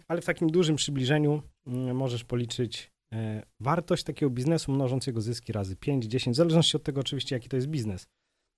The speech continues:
Mm, e, przy biznesie kosmicznym będzie to inny mnożnik, przy biznesie właśnie kawiarnianym to będzie inny mnożnik, przy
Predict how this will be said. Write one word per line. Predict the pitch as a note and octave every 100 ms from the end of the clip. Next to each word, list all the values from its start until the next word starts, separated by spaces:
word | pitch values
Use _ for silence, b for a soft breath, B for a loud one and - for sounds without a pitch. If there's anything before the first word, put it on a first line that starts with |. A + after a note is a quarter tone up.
| -
Mm, | A#2 A2+
e, | A2+ A2 G#2+ G#2+ G2+
przy | - B2+
biznesie | A#2 C3+ -
kosmicznym | G#2+ B2+ C3+ A2+ A#2
będzie | A2+ G#2+
to | A#2
inny | D3+ D#3
mnożnik, | D#3+ D3+ D#3+ C#3
przy | -
biznesie | B2 B2 A#2+ B2
właśnie | G#2+ - A2
kawiarnianym | A#2 A#2 A2+ C3 B2+
to | B2
będzie | A#2 G2+
inny | A#2+ D#3 D#3 A2+
mnożnik, | B2+ C#3+ C#3 C3 C#3 -
przy | - C3 B2+ B2